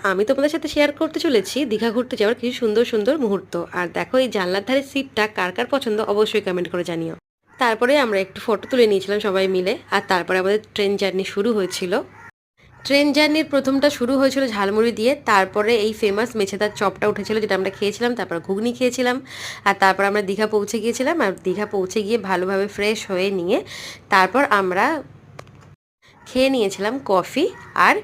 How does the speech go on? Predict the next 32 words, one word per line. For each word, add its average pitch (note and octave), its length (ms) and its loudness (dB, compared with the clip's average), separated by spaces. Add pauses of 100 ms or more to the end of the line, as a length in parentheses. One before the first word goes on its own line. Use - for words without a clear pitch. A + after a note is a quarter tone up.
(180)
ক্রিসপি A3+ 420 0 (260)
চিকেন, F3+ 320 -2 (560)
যেটা G3+ 220 -2
খেতে G#3 200 -2 (140)
দারুণ E3 260 2 (120)
ছিল। G#3+ 180 0 (1300)
আর C4 180 4
কোথাও C#4+ 240 2 (100)
ঘুরতে B3 320 0
যাওয়া C4 160 6 (100)
মানেই G3+ 260 2 (100)
তো B3 80 8 (440)
ফটো A3+ 300 -2
সেশন A3+ 220 0 (100)
শুরু A3 220 0
হয়েছে F#3+ 240 2 (120)
সবারই। F3+ 300 -2 (100)
তো A#3 60 -4 (100)
দেখো, G3+ 220 2
একটু A3+ 180 -8
ফটোও G3 320 2
তুলে A3+ 220 2
নিয়েছিলাম। A#3 360 0 (500)
তারপরে A3 400 4 (160)
গান G3 140 2 (120)
চালিয়ে, A3 380 2 (100)
আহ, - 580 -2
বাচ্চাগুলো G3+ 480 0
একটু G#3 180 -8
নাচানাচি F#3 480 -2
করছিল। G#3 360 -2 (1600)
ওরা A3+ 200 4